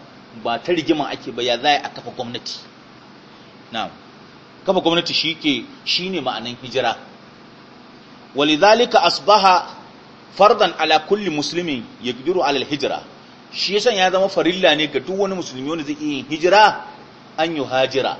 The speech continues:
ya yi hijiran. Wa yashama, shi ma ya bada gudunmawa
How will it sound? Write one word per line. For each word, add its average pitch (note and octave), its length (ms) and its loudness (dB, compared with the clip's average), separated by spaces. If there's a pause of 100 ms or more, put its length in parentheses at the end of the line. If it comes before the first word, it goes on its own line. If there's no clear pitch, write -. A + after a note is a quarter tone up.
(120)
ya A#2+ 120 -6
yi C3+ 80 -4
hijiran. C#3 320 0 (1700)
Wa C#3 140 2
yashama, F#3+ 440 2
shi - 180 -4
ma G3 160 0
ya F3+ 120 2
bada E3+ 260 2
gudunmawa D#3+ 720 2